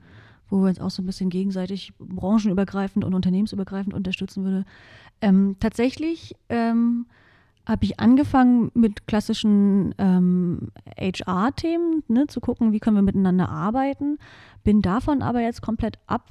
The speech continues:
weil H R oder ich sag mal Gemeinschaft und, äh, Organisationsentwicklung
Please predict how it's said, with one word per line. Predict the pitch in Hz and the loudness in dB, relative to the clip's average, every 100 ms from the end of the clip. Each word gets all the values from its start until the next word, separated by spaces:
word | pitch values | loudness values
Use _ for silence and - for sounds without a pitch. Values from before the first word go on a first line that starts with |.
| - | -4
weil | 202 - | -2 -2
H | 196 196 - | -4 -6 -4
R | 175 240 233 | -2 0 0
oder | 202 196 | -2 -2
ich | 208 | -2
sag | 196 | -4
mal | 196 | -4
Gemeinschaft | 190 180 165 190 269 269 - | -2 0 0 -2 -2 -6 -6
und, | 208 196 190 | -4 -4 -4
äh, | 170 180 180 - | -4 -2 -2 -4
Organisationsentwicklung | 196 185 185 175 - 196 220 262 - 226 226 - 226 233 | -4 0 0 -2 -4 -2 0 0 -2 -4 -4 -2 0 0